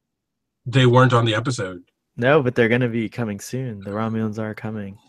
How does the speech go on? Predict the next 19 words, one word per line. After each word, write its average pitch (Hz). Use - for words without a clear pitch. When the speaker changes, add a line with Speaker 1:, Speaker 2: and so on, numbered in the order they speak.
Speaker 1:
You 160
know, 190
it 185
wasn't 185
originally 170
gonna 160
be 151
the 147
Romulans 147
they 104
mentioned. -
Speaker 2:
Oh, 185
who 156
was 160
it -
gonna 160
be? 160
Speaker 1:
The 127
Ferengi. 113